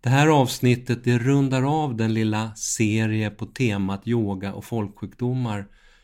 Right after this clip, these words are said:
som jag skapat här i podden. Den är kopplad till självstudiekursen Medvetenhet och hälsa som du hittar i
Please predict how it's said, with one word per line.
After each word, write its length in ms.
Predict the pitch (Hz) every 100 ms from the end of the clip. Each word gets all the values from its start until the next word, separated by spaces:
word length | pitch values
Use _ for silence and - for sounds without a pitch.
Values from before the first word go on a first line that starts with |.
| _
som 180 | - 107
jag 100 | 110
skapat 460 | - 110 98 107
här 180 | 101 98
i 60 | 98
podden. 480 | - 90 87 98 98 _ _ _ _ _ _ _ _
Den 160 | - 113
är 80 | 123
kopplad 560 | 143 - - 117 113
till 420 | - 113 107 104 110 _ _
självstudiekursen 1500 | - 135 117 95 - 110 98 104 101 127 131 - 107 98 104
Medvetenhet 1200 | 123 117 98 92 104 101 101 - 90 110 110 110
och 140 | - -
hälsa 600 | 123 101 - - 139 113 - _ _ _ _ _
som 240 | - 110 104
du 100 | 101
hittar 520 | 117 - - 104 107
i 460 | 143 104 101 101